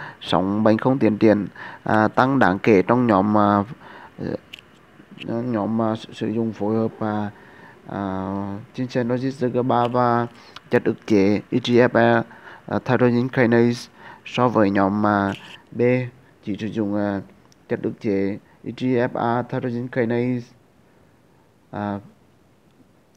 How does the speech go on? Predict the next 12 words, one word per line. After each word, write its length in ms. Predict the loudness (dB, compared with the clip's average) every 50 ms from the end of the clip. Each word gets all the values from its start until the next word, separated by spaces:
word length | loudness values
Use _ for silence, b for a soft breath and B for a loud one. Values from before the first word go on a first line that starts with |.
| _ B B B B B B
slide 260 | -12 -6 -4 -2 0 0
hai 140 | 0 -2
mươi 80 | -2 -2
tư, 300 | 0 0 2 2 2 0 -2 B B B B B
à, 140 | B -6 -6
phân 220 | -4 -4 -6 -6 -4
tích 200 | -6 -8 -6 -4
phân 160 | -6 -4 -2
nhóm 260 | -2 -2 -2 -4 -6
cho 160 | -6 -6 -6
thấy 240 | -2 -2 -2 0 0
là 180 | -2 -2 -4